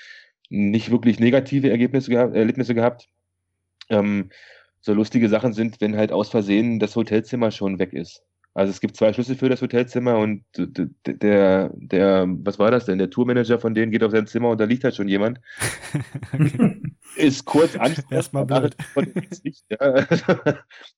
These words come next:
Speaker 1: Ja. Und wenn dann eben noch jemand irgendwie da ist, der, äh, der dann noch eine Telefonnummer aus dem Hut zaubert und in Kleingardelegen ein Hotelzimmer findet,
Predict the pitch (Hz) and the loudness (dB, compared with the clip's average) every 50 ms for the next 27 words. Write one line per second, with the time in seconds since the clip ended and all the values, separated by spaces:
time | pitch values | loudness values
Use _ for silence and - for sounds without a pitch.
0 | _ _ 107 113 123 120 _ _ _ _ _ _ _ 110 104 110 113 135 135 127 | _ _ -2 -2 -2 -2 _ _ _ _ _ _ _ -8 -6 -4 0 0 -2 -2
1 | - 135 131 - 131 113 _ 131 131 135 131 127 - _ _ _ _ _ _ _ | -2 -14 -10 -10 -10 -10 _ 0 0 0 0 -2 -10 _ _ _ _ _ _ _
2 | _ _ _ _ _ _ _ _ - - _ 139 123 107 107 110 120 120 123 - | _ _ _ _ _ _ _ _ -20 -4 _ 0 2 4 4 4 4 4 2 -2
3 | - - 117 117 120 117 117 113 113 113 101 85 - - 104 110 110 107 107 107 | -2 0 2 4 4 4 4 4 4 2 0 -2 -6 -6 -6 -4 -2 -2 -2 -4
4 | 107 98 104 107 113 113 113 113 110 113 107 - - 135 135 127 127 123 123 131 | -4 -2 0 0 0 0 0 -2 -4 -6 -6 -4 -4 -4 -2 -2 -2 -4 0 0
5 | 127 117 110 117 - 113 107 113 123 127 - 123 120 123 123 117 117 113 104 107 | 0 2 0 0 -2 -4 -4 -4 -4 -2 0 2 2 4 4 2 0 -2 -2 -2
6 | 113 110 101 - 110 107 110 110 101 95 104 113 120 117 113 117 117 117 117 107 | -2 -4 -2 2 2 2 2 2 2 2 2 2 2 2 2 2 0 -2 -4 -6
7 | - 110 113 113 110 113 117 123 120 - 113 110 104 98 - 107 104 104 117 127 | -4 -4 -4 -2 0 0 0 0 0 -2 -2 0 0 0 -2 -4 -2 0 -2 -2
8 | 127 - | -4 -8